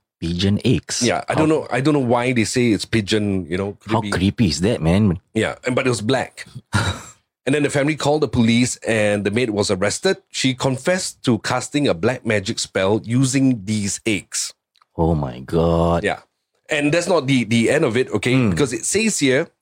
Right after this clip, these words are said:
Speaker 2: soon all the members of the family fell very sick.
Speaker 1: Mm-mm.
Speaker 2: The mother slipped into a coma, and this left the doctors puzzled. The family hired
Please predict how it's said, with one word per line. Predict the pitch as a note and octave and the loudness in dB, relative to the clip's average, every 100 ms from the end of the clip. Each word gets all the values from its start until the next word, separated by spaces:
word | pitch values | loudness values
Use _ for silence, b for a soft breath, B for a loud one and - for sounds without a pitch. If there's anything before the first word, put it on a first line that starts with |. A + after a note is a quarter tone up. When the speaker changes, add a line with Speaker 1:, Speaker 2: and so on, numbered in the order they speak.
| _ | _
Speaker 2:
soon | - - G#3+ | -4 2 2
all | A3 E3+ G#3 | 4 2 4
the | F#3+ | 2
members | C#3 C3 C#3+ D#3+ C#3+ | 2 0 0 0 0
of | |
the | G#2 | -2
family | - A2+ B2 C3+ | -2 0 0 0
fell | A#2 - A#2+ | -2 0 0
very | A#2+ G2 F#2 | 2 0 -2
sick. | F#2+ - A2+ - - - | -4 -2 -2 -4 -10 -4
Speaker 1:
Mm-mm. | F#2+ D2+ E2+ G#2 | -2 0 -2 -2
Speaker 2:
The | A#2 | 0
mother | A#2 B2+ C3+ | 0 0 2
slipped | E3 - D#3+ - | 0 -2 -6 -4
into | A2+ A2+ G#2+ | -4 0 0
a | |
coma, | F2+ C#3+ C#3 D#3 F#3 - _ _ _ _ _ | 2 2 2 2 0 -6 _ _ _ _ _
and | A2 A2 G#2+ G2+ G2+ G2 | -4 0 0 0 -2 -2
this | B2 - | -2 0
left | C3 A#2 | -2 -2
the | G#2 | -2
doctors | G2+ - - G#2 | -2 -2 -2 -2
puzzled. | - C3 C3 G3+ - - _ _ _ _ _ _ | 0 -2 0 0 -2 -10 _ _ _ _ _ _
The | A#2+ | -6
family | - C#3+ E3 F3+ | -2 0 0 0
hired | D#3 C#3 D3 | 0 2 2